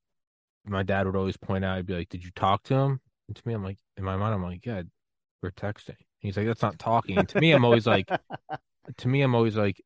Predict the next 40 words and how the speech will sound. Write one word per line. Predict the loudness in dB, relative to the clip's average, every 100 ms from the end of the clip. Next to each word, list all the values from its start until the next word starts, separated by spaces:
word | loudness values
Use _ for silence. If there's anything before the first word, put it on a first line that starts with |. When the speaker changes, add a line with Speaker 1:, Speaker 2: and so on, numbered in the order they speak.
| _ _ _ -10
Speaker 1:
"Wha-, | -6
what's | -4 -4 -4
the | -4
difference?" | -2 -4 -12 -16 -8
Like, | -6 -6 -8 _ _ _ _
"Hey, | 4 4
I |
talked | 4 2 2
to | 2
Doctor | 2 2
Malone | -2 -2 -2 -2
yesterday. | -4 -8 -10 -8 -4
How'd | -4
you | 0
talk | 0 0
to | -4
him?" | -14 -20 _ _ _ -6
Well, | 0
I |
emailed | 2 4 4 2
him, | 0
and, | -2 -2 -4
you | -4
know, | -6
I |
said, | -4 -6 -6 -10 -2
to | 4
me, | 6
that's | 6 2
talking. | 0 0 0 -4 -14 _ _ -2
Like, | 2
you | 4
and | 6
I, | 4 4
to | 0 -2
Speaker 2:
Mm-hmm. | 0
Speaker 1:
me, |
this | 0 0 -2
is | 0
like, | -2